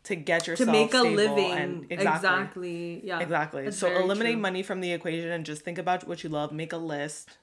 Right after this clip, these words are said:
Speaker 1: and go through it that way. Um, my last tip is to ask friends what they associate you to. So a lot of the
Speaker 2: Ooh.
Speaker 1: times it's, like, it's hard to think about yourself in that aspect. So maybe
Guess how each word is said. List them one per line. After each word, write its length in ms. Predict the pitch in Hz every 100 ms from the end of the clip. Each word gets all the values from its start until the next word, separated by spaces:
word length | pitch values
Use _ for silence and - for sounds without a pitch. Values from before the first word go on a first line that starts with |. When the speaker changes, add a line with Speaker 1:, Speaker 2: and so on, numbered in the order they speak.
| -
Speaker 1:
and 140 | 165
go 120 | 147
through 240 | 147 - 147
it 80 | -
that 180 | - -
way. 280 | 202 359 - _ - - - - - _ -
Um, 400 | 175 180 180 -
my 200 | 185 180
last 460 | 165 202 587 - -
tip 320 | 180 170 - -
is 140 | 202
to 120 | - -
ask 260 | 202 233 -
friends 360 | - 247 226 180
what 120 | 185
they 120 | 185
associate 600 | 160 - 208 214 180 165
you 160 | 151 170
to. 360 | - 160 143 - _ _ _ _ _ _ - -
So 140 | 175 220
a 20 |
lot 200 | 214 240
of 60 | 381
the 60 |
Speaker 2:
Ooh. 40 | 415
Speaker 1:
times 300 | 247 240 240
it's, 140 | 214
like, 160 | 196 -
it's 140 | 190
hard 200 | - 220
to 80 | 269
think 160 | 226 208
about 280 | 180 185 180
yourself 540 | 170 - 151 185 -
in 160 | 226 233
that 160 | 240
aspect. 420 | 247 254 277 269
So 140 | - 180
maybe 520 | 180 185 196 208 214